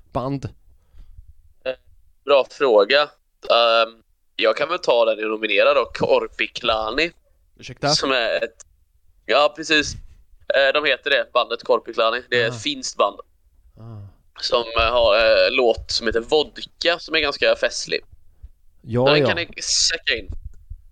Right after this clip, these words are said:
Speaker 1: Det hör man ju nästan på
Speaker 2: För de är
Speaker 1: titeln att den låten är festlig.
Speaker 2: Eh, också, det passar bra en dag, eh, som denna.
Speaker 1: Jo då, jo då. Ja, eh,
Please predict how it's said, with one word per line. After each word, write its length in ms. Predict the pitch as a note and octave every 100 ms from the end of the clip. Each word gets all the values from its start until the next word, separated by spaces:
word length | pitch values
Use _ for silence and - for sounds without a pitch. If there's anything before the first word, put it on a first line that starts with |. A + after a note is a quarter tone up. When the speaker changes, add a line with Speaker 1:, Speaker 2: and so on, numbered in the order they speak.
| -
Speaker 1:
Det 80 | C3
hör 120 | C#3+
man 100 | C3
ju 40 | C3+
nästan 220 | C#3+ B2
på 100 | C3+
Speaker 2:
För 120 | -
de 80 | C3
är 40 |
Speaker 1:
titeln 380 | - - D#3 D#3
att 140 | D3+ -
den 180 | B2+
låten 280 | A#2+ G2+ A#2+
är 40 | A2+
festlig. 420 | A2+ - G#2+ A2+ - - - - _ - - _ - - _
Speaker 2:
Eh, 220 | - D3+ D3+ - - - _ _
också, 420 | C3 - - A#2+
det 180 | A#2+ A2 - - -
passar 300 | D#3 D#3 F3+
bra 320 | F#3+ D3 C#3
en 80 | D3
dag, 220 | D3+ B2 B2
eh, 260 | B2+ B2+ B2
som 140 | C#3
denna. 220 | C#3+ B2 F#2+ -
Speaker 1:
Jo 280 | G#2 C3+ F3
då, 160 | B2 -
jo 240 | A#2 B2+ D3+
då. 120 | B2 _ _ _ _ _ _ _ _ _ _ _ _ _ _ _ _ _ -
Ja, 280 | D3+ A3 - -
eh, 460 | E3+ F3 F3 E3+